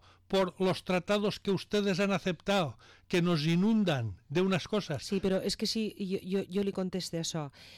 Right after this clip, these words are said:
Speaker 2: Eh, eh, li pregunte, no? És lo mateix, em, posar-se de perfil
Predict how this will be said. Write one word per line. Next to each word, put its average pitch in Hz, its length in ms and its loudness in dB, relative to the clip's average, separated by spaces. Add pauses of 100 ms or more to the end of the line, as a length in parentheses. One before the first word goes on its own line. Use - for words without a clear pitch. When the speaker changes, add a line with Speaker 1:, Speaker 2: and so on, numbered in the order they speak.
(240)
Speaker 2:
Eh, 185 360 -2 (560)
eh, - 260 -16 (480)
li 175 120 -4
pregunte, 185 460 0
no? 175 200 -2
És 175 160 -2
lo 196 100 0
mateix, 190 540 -2 (380)
em, 175 540 -4 (100)
posar-se 185 400 -2
de 175 100 -2
perfil 190 640 -2